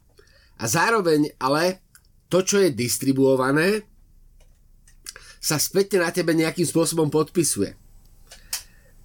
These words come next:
A, a keď,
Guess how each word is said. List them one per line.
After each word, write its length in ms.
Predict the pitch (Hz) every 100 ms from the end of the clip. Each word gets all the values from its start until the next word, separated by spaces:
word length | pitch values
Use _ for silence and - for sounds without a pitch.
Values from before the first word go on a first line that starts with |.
| -
A, 160 | - 117 117 117 117 113 107 - - - - - - - - 120
a 100 | 131 131 - -
keď, 200 | - 156